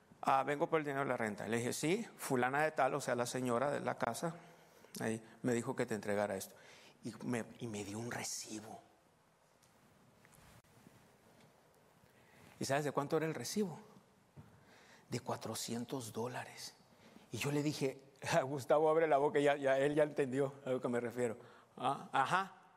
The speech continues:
Yo, "¿Qué?" Y le dije, ah, la mo-, la nombré a ella por su nombre. Le dije, "Fulana de tal, ¿esto es lo que pagamos de renta?" "Sí." O sea, yo estaba pagando doscientos setenta y cinco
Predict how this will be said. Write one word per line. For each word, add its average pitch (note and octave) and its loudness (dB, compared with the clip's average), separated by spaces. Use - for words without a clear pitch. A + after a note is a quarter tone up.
Yo, C3 -6
"¿Qué?" G3 -6
Y F#3 4
le A#3+ 4
dije, A#3+ 4
ah, F#3 2
la D3 6
mo-, C#3+ -4
la C3 2
nombré A#2+ 0
a A2+ 0
ella A2 -2
por - -6
su - -4
nombre. D#3+ 0
Le B2 -6
dije, C3+ -6
"Fulana C3 -4
de C#3+ -6
tal, C3 -4
¿esto - -6
es C4 -8
lo C4 -2
que F#3 -4
pagamos F3 -6
de G3 -8
renta?" G#3 -12
"Sí." C3+ -10
O C#3 2
sea, F3+ 2
yo G3 -2
estaba F#3+ 0
pagando F3 0
doscientos D#3+ -4
setenta C#3+ -2
y A#2 -2
cinco D3 -2